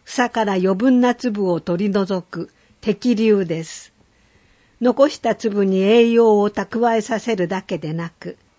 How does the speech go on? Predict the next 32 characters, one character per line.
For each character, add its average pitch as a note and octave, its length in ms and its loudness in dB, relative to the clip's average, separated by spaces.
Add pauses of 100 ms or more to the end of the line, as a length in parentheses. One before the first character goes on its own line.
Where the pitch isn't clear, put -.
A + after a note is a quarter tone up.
(260)
房 - 280 0
の A3+ 140 0
形 G#3+ 560 -6
や G3 180 -2
粒 G#3+ 400 0
を F#3 80 0
揃 G#3+ 340 2
え A3+ 120 2
る F3 140 -4
た E3 160 -6
め F3+ 120 -2
に E3 160 -4
も D#3 240 -6 (300)
大 B3 200 0
切 B3 320 0
な A3+ 160 0
作 G#3+ 220 -4
業 D#3 240 -8
で C#3+ 200 -12
す。 - 280 -20 (1040)
農 C#4 180 4
家 A#3+ 180 -2
の F#3+ 120 0
皆 G#3 320 0
さ G#3+ 180 -4
ん F3+ 100 -2
の F3 120 -4
苦 A3+ 180 0
労 G3 240 4
が E3 220 -10
あ F3 80 -8
り、 - 180 -12